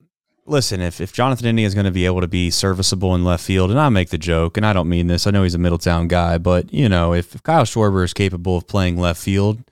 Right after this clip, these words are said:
it gives me hope that Jonathan India can play left field as well. I don't think it's a position that requires some significant, incredible athlete to play it relatively well. The only concern is, is that we've tried to put infielders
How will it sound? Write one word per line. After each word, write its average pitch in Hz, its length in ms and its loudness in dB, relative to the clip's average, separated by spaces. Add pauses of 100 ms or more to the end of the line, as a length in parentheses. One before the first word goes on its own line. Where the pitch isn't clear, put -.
(220)
it 202 100 -16
gives 190 240 0
me 190 100 0
hope 101 380 0
that 104 120 -2
Jonathan 95 400 -2
India 90 280 -4
can 90 140 -8
play 90 180 -6
left 87 240 -4
field 87 180 -2
as 82 160 -6
well. 90 300 -2
I 87 100 0
don't 110 180 -2
think 98 200 -4
it's 90 120 -6
a 90 60 -6
position 90 580 -2 (340)
that 87 380 -2 (220)
requires 95 720 -2
some 87 180 -2
significant, 95 1080 -4
incredible 101 580 -2
athlete 95 480 -2
to - 80 -12
play 98 220 -4
it - 80 -4
relatively 87 640 -4
well. 87 320 0 (720)
The 160 80 2
only 165 160 2
concern 135 420 0
is, 120 180 2
is 101 120 -2
that 110 160 0
we've 107 220 -2
tried 101 320 0
to 98 80 -6 (200)
put 104 240 -2 (560)
infielders 110 840 -2